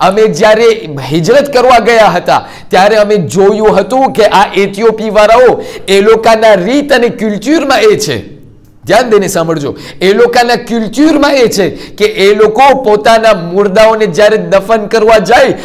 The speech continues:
તો એ લોકોની મૈયત, એ લોકોના જનાઝાઓને પાંદડા અને પાલમીએના પાંદડાઓથી સતાડી નાખે,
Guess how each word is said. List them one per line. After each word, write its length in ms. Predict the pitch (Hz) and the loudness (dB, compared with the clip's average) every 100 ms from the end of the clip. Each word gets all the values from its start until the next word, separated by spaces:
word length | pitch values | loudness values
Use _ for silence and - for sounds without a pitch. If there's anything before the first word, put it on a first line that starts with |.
| - | -6
તો 80 | - | 0
એ 240 | 226 208 214 | 2 2 4
લોકોની 460 | 226 226 226 220 | 4 2 0 0
મૈયત, 540 | 190 185 208 220 226 - | -2 0 0 0 -2 0
એ 140 | 202 | 0
લોકોના 400 | 220 220 226 220 | 2 2 2 2
જનાઝાઓને 1120 | 175 135 190 220 226 180 220 220 220 262 247 | 0 0 2 4 2 4 4 4 2 2 2
પાંદડા 840 | 156 - 180 196 208 214 220 247 | 0 0 2 2 2 2 4 4
અને 280 | 202 190 196 | 2 0 -4
પાલમીએના 840 | - - 185 202 202 233 247 233 | -4 0 0 0 -4 -2 0 2
પાંદડાઓથી 1200 | 220 - 185 190 208 202 190 185 190 190 170 143 135 | 0 0 -2 0 2 2 2 -2 -6 -4 -4 -6 -8
સતાડી 680 | - - 147 202 254 330 | -10 -6 -2 2 2 2
નાખે, 320 | 311 277 240 | 2 0 0